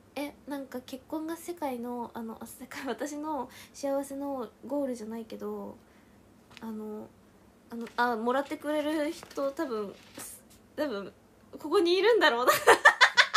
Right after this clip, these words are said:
思うよ。そう、あ、って。私、あの、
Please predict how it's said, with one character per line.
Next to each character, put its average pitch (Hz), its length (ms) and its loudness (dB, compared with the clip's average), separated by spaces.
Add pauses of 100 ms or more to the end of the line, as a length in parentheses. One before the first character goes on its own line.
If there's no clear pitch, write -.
(880)
思 - 100 8 (260)
う 277 40 6
よ。 233 260 0 (480)
そ 339 80 -2
う、 - 20 -2
あ、 339 240 0
っ 320 40 -6
て。 - 260 -14 (380)
私、 349 420 -4
あ - 40 -2
の、 381 60 -4